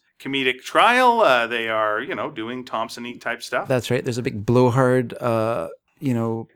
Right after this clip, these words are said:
Speaker 2: uh, I guess prosecutor accusing them of, uh, being two sinister characters who, you know, they're, who, who more easily to accomplish their evil, uh, evil purpose. Do I need to remind you of it? M-,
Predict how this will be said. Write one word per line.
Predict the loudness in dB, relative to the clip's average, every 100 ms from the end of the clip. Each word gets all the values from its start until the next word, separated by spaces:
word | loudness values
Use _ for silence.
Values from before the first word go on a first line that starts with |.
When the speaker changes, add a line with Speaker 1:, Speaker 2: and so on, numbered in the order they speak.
| -8
Speaker 2:
uh, | -4 -4
I |
guess | -4 -6
prosecutor | -2 -2 -2 0 4 6 4
accusing | 2 2 2 4 2
them | 2 0 -2
of, | -2 -2 -2 -2
uh, | -2 -2 -6 -20 -8 -2
being | 0
two | 4 2
sinister | 4 2 2 0
characters | 2 0 2 4 4 2 -4
who, | -4 -2 -2 -6 -18 -20 _ -2
you | 0
know, | 0
they're, | -2 -4 _
who, | -10 -6 -4 -6 -10 _ _ -6
who | 0
more | 2 4
easily | 4 2 -2 -2
to | -2
accomplish | -2 -2 -2 -4
their | -2
evil, | 0 0 0 -2 -6 -20 _ _ -2
uh, | 0 0 -2 -6 _ _ _ _ 2
evil | 2 2
purpose. | 0 0 -2 2
Do | 2
I |
need | 4 2
to |
remind | 2 2 4
you | 4
of | 4
it? | 0 0 -14 _ _ _
M-, | -2